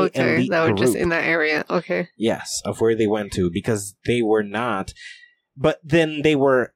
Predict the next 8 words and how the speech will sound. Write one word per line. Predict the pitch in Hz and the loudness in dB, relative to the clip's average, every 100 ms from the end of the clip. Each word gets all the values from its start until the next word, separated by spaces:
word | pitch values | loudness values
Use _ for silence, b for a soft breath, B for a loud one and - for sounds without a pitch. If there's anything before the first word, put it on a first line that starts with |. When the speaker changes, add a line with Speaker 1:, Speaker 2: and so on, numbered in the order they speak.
| - | -4
Speaker 2:
accepted | 143 - - 202 214 175 139 | -4 -4 0 2 2 2 2
as | - 139 120 | 2 0 0
these, | 123 123 120 | 2 2 2
like, | 117 - | -2 -6
way | - 135 156 | -4 2 2
superior | 131 - - - 147 139 101 | 2 -2 -2 0 2 2 0
people. | - 175 - - - - 202 | 0 -2 -2 -6 -12 -10 -4
Speaker 1:
Okay. | 180 170 190 | -4 -4 -8